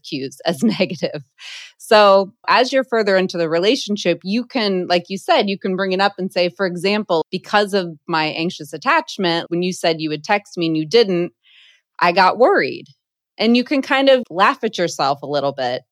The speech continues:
and say, <laughs> I know that's nothing to really be worried about, but that's what my anxious attachment does sometimes. And you're not saying to them, "So,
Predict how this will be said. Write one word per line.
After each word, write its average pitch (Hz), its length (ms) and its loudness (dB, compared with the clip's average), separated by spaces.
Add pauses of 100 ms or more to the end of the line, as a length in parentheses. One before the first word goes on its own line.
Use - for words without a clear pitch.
(140)
and 165 160 -4
say, 160 400 4 (120)
<laughs> - 40 -20 (180)
I 185 120 2
know 214 260 6
that's 214 340 0
nothing 180 720 -2 (260)
to 170 480 0 (100)
really 190 520 4
be 165 140 -2
worried 226 340 2
about, 160 500 2
but 156 380 2
that's 175 520 0
what 160 160 -2
my 160 60 -4
anxious 147 420 -8
attachment 135 540 -10
does 127 260 -8
sometimes. - 640 -18 (480)
And 196 140 2
you're 202 100 4
not 220 260 2
saying 220 300 0
to 202 100 -6
them, 170 200 2
"So, 190 720 4